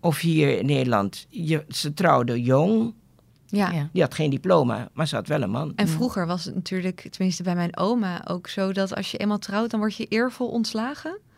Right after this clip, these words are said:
Speaker 2: Dus
Speaker 1: Hè?
Speaker 2: dan kun je ook niet eens
Speaker 1: Oh ja,
Speaker 3: Ja,
Speaker 1: ja,
Speaker 3: dat is
Speaker 1: ja,
Speaker 3: ook zo
Speaker 1: ja.
Speaker 3: geweest
Speaker 2: Volgens mij,
Speaker 3: natuurlijk.
Speaker 2: deze
Speaker 1: Ja.
Speaker 2: was hij iets van een beetje
Speaker 1: Ja, dat is waar.
Speaker 2: administratief werk.
Speaker 1: Dat is met mijn moeder gebeurd.
Speaker 2: Oh ja, is dat
Speaker 1: Ja,
Speaker 2: zo?
Speaker 1: mijn moeder die heeft dus altijd gewerkt,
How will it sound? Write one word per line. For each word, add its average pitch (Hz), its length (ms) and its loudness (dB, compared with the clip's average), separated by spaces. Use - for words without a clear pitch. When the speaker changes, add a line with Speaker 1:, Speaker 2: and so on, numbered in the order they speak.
Speaker 2:
Dus 123 140 0
Speaker 1:
Hè? 180 40 4
Speaker 2:
dan 202 180 4
kun 240 200 4
je 294 120 2
ook - 240 -2
niet 269 140 -2
eens 254 380 -2
Speaker 1:
Oh 226 240 8
ja, 190 60 8
Speaker 3:
Ja, 170 360 10
Speaker 1:
ja, 196 160 8
Speaker 3:
dat 202 100 8
is 180 80 6
Speaker 1:
ja, 156 140 10
Speaker 3:
ook - 80 4
zo - 100 8
Speaker 1:
ja. 240 60 10
Speaker 3:
geweest 151 240 6
Speaker 2:
Volgens 143 80 8
mij, 277 80 6
Speaker 3:
natuurlijk. 247 380 2
Speaker 2:
deze 180 120 6
Speaker 1:
Ja. 262 120 4
Speaker 2:
was 254 180 -2
hij 254 140 -2
iets - 160 -4
van 220 280 2
een - 80 -4
beetje 208 260 0
Speaker 1:
Ja, 196 160 6
dat 208 200 0
is 226 60 4
waar. 220 80 6
Speaker 2:
administratief 220 1000 6
werk. 302 200 6
Speaker 1:
Dat 349 140 4
is 196 140 4
met 208 180 4
mijn 208 160 6
moeder 214 300 6
gebeurd. 120 540 2
Speaker 2:
Oh 302 200 10
ja, 294 220 6
is 320 140 -2
dat 320 80 2
Speaker 1:
Ja, 185 120 8
Speaker 2:
zo? 247 140 4
Speaker 1:
mijn 202 140 6
moeder 226 300 8
die 185 340 2
heeft 185 160 4
dus 156 160 -2
altijd 214 380 4
gewerkt, 156 680 2